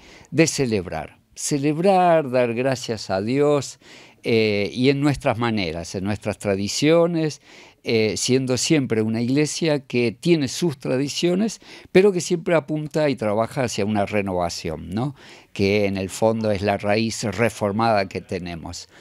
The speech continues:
Eh, en relación a las actividades, continuamos teniendo nuestras celebraciones cúlticas todos los domingos a las diez horas, eh, abierta al público, eh, diez horas, siempre en el templo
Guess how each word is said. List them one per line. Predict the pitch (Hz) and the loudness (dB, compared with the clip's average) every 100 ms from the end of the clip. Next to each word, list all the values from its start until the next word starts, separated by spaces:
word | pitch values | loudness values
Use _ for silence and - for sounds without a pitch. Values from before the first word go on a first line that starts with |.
| - - _ - | -20 -20 _ -2
Eh, | 120 120 120 117 113 - | 2 4 4 4 2 2
en | 202 | 2
relación | 190 196 175 - 175 | 4 2 2 0 0
a | 156 | 2
las | 131 117 | 0 0
actividades, | 110 - 85 80 71 78 - - - - - - | -4 -4 -6 -6 -6 -8 -12 -20 -20 -20 -12 2
continuamos | 147 147 147 165 175 | 2 4 2 2 0
teniendo | 160 143 151 156 131 | -2 -2 -2 -2 -2
nuestras | 120 - 107 | -2 -4 -4
celebraciones | - - 170 156 143 123 - 135 127 - | -4 2 2 2 0 -2 -4 -4 -4 -6
cúlticas | - 196 147 190 - - | 0 0 0 -4 -4 -2
todos | 180 180 151 | 2 2 2
los | 123 | 2
domingos | 123 135 165 151 | 0 0 0 2
a | 117 | 2
las | 107 | 2
diez | 113 107 - | 2 0 -2
horas, | 95 73 78 82 - - - - - | -6 -8 -10 -14 -16 -18 -20 -20 -4
eh, | 98 95 | -2 0
abierta | 104 95 101 101 110 | -2 -2 -2 0 -2
al | 110 | 0
público, | 202 190 175 165 - 170 165 87 | 2 2 0 -6 -4 0 2 0
eh, | 101 95 | -2 -4
diez | 92 120 131 127 - | -2 2 2 0 -2
horas, | 151 147 127 | 0 0 -2
siempre | - 170 156 139 | 2 2 2 -2
en | 120 | -2
el | 110 104 | -2 0
templo | 151 151 - 170 151 | 0 0 -2 -8 -8